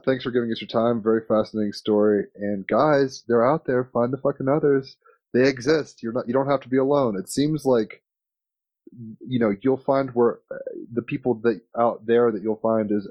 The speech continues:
as, as deeply as, as you've met yourself. And it sounds like you guys, um, whether it's Rudd or you, the people you're living with, have met themselves very deeply, so they're able to kind of resonate at a kind of different frequency. So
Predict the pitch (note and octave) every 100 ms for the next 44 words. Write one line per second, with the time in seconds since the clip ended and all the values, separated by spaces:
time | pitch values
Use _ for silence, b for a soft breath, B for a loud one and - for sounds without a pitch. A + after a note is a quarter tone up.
0 | G#2 G#2 G#2+ G#2 A#2+ - A2+ G2+ A2+ G#2
1 | _ A2 G#2+ G2 F#2+ A2 G2 F2+ - -
2 | E2 F2 _ _ _ _ - A2 G#2 A#2
3 | A2 G#2+ G2 G#2+ A2 A2 G2+ - G#2+ G2+
4 | G2 F#2+ - G#2+ G#2+ G2 F#2+ G2 G#2+ G#2
5 | G2+ G2 F#2+ - G2 G#2 G2+ A#2 A2+ G2
6 | G#2 G#2 G2+ - b b A#2 G#2+ A2 A#2+
7 | A#2 G#2+ A2+ G2 G#2+ G#2 G2 G#2+ - G2+
8 | - G2+ G2 - A2 A2+ G#2 G2 - -
9 | - G2+ F#2+ F#2+ G#2 G2 G2 G2 G2 -
10 | G2+ F2 G2 - F2+ - G2 - F2 -
11 | F2 - F#2 F2+